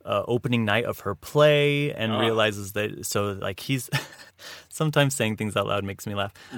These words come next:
Speaker 1: Um,
Speaker 2: Time management, man.
Speaker 1: Right.
Speaker 2: <laughs> He's like,
Speaker 1: <laughs> "How can I have it all?"
Speaker 2: <laughs>
Speaker 1: So he decides to take some time away from the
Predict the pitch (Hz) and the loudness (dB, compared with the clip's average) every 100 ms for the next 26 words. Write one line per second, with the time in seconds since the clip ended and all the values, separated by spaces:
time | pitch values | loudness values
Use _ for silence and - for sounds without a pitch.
0 | - 139 143 139 135 - 147 127 101 101 | 4 10 10 10 4 0 -2 0 0 0
1 | 95 - 92 98 - 117 101 131 151 208 | -2 -4 -6 -6 -8 -8 -8 0 4 6
2 | - - - 143 135 113 110 - - - | 6 4 2 2 2 0 -4 -10 -20 -8
3 | 147 139 302 320 294 285 269 240 269 269 | 0 6 6 8 6 8 6 8 6 6
4 | 269 285 269 233 170 120 151 135 - 147 | 6 8 8 8 6 2 0 -2 -4 -4
5 | - 156 - 156 - - _ - 143 135 | -4 -8 -8 -12 -12 -20 _ 2 4 6
6 | 139 131 135 127 - 120 - 123 - 110 | 2 4 6 6 4 -4 -2 -2 -2 -4
7 | 110 107 101 104 98 113 104 101 104 104 | -2 -2 0 0 0 -2 0 0 0 0